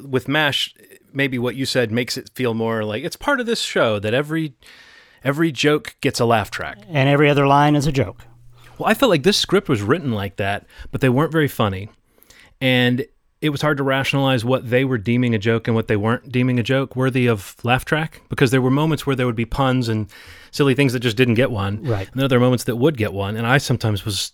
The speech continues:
Speaker 1: disagreeing with their choice.
Speaker 2: <laughs> Right.
Speaker 1: I would have left off the laugh there and put it on this other spot.
Speaker 2: Yeah. Well, there's one line that was,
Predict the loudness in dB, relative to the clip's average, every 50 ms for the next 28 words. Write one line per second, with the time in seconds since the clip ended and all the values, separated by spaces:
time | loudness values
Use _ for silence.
0 | _ -6 0 2 2 4 4 2 2 2 4 4 2 0 0 -4 -8 -10 -4 -2
1 | -2 -2 -2 -2 -2 0 0 0 0 -2 -2 -2 -2 -2 -2 -6 -8 -8 -4 -2
2 | 0 0 0 0 2 2 4 4 2 2 0 -2 0 2 2 4 4 4 4 2
3 | 2 2 2 2 2 0 -2 -4 -2 2 2 2 2 2 0 0 0 0 0 0
4 | 0 0 0 0 -2 -2 -4 -6 -6 -6 -6 -4 -4 -4 -4 -4 -6 -6 -6 -8
5 | -8 -8 -8 -8 -6 -4 -2 0 0 0 -2 -4 -10 -20 -20 -8 -2 0 2 4
6 | 4 4 2 2 2 2 2 2 2 4 2 2 0 0 -2 -2 -4 -4 -6 -6
7 | -4 -4 -4 -4 -6 -8